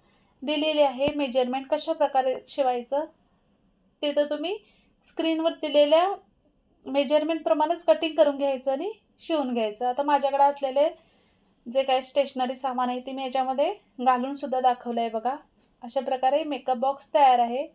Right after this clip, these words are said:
आणि मैत्रिणींनो, माझा व्हिडिओ आवडल्यास प्लीज लाईक, शेअर करा. आणि चॅनलला मैत्रिणी, तुम्ही नवीन आता कोण जोडलं असेल,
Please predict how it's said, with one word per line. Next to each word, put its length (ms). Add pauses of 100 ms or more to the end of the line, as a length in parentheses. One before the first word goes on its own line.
(680)
आणि 120
मैत्रिणींनो, 440
माझा 300
व्हिडिओ 280
आवडल्यास 580 (760)
प्लीज 260
लाईक, 300 (840)
शेअर 320
करा. 300 (400)
आणि 180
चॅनलला 460
मैत्रिणी, 360
तुम्ही 300
नवीन 380
आता 260
कोण 280
जोडलं 320
असेल, 340